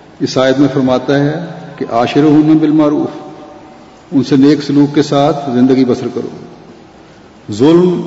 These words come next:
اور زیادتی کے بہانے تلاش نہ کرو، نہ ان کی جائیداد پر نظر رکھو، نہ ان کو جو تم دے چکے ہو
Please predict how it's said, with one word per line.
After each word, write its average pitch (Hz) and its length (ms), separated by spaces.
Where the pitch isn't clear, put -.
اور 131 140
زیادتی 127 520
کے 156 140
بہانے 131 340
تلاش 156 300
نہ 175 140
کرو، 156 140
نہ 117 100
ان 156 360
کی 170 60
جائیداد 139 320
پر 165 80
نظر 147 260
رکھو، - 240
نہ 120 100
ان 147 280
کو 151 140
جو 151 100
تم 151 160
دے 131 180
چکے 156 260
ہو 170 200